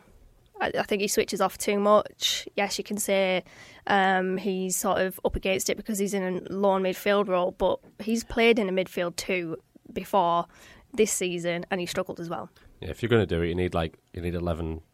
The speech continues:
Speaker 2: N'Golo Kantes all over the pitch,
Speaker 1: Yeah.
Speaker 2: um, as you just need people with unbelievable work rate, um, and concentration. And yeah, we've got some players who can do it better than others, but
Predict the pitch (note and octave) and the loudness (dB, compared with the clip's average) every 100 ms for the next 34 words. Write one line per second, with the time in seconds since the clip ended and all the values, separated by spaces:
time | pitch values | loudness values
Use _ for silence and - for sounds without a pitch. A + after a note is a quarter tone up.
0 | - E2+ E2 E2 E2 - E2+ D#2 E2 E2 | -10 -8 -2 0 0 -2 -4 -2 -4 -2
1 | E2 D#2 D#2 - E2+ - - G2 E2 E2 | -2 -4 -8 -8 -8 -8 -8 -6 -2 0
2 | E2 E2 D#2+ E2 - F2+ F2 F2 - F2 | 0 -2 -6 -8 -8 -6 -4 -6 -6 -6
3 | E2+ E2+ C#2+ E2+ E2 - - F2+ E2+ F2 | -4 -4 -4 -4 -4 -8 -8 -6 -4 -4
4 | E2+ E2+ E2+ D#2+ E2+ D#2+ - F2 D#2+ D#2 | -4 -4 -6 -2 -2 -2 -2 -2 -2 -6
5 | - - E2 D#2+ D#2 D#2 - E2+ D#2+ D#2+ | -10 -12 -8 -6 -6 -10 -8 -8 -8 -10
6 | E2 D#2 D#2+ E2+ E2 D#2 D#2 - - - | -6 -6 -6 -10 -8 -6 -8 -12 -20 -20
7 | - _ - D#2+ F2+ E2 F#2 - F2 F#2 | -20 _ -6 -4 -2 -2 -2 -2 -4 0
8 | E2+ F2 E2+ F2 E2+ D#2 F2+ D2+ F2 C#2 | 0 0 -2 -4 -6 -2 -2 0 0 0
9 | D#2+ D#2+ E2 - - E2 | -2 -2 -4 -6 -8 -6